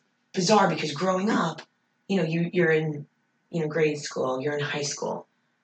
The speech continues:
college. After that, I was, you know, living in New York, and then I was, like, graduate school,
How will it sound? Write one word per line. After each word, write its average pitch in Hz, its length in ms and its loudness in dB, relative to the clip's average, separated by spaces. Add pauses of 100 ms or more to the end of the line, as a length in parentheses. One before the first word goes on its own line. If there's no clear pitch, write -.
(160)
college. - 840 0 (180)
After 170 320 2
that, 147 380 2
I 143 100 -2
was, 135 300 -6
you 147 80 0
know, 139 60 -2
living 139 200 -4
in 139 80 -4
New 135 160 -4
York, 131 260 -6
and 127 200 -8 (380)
then 143 140 0
I 139 120 0
was, 135 120 -4
like, 131 180 -2
graduate 143 500 2
school, 151 540 0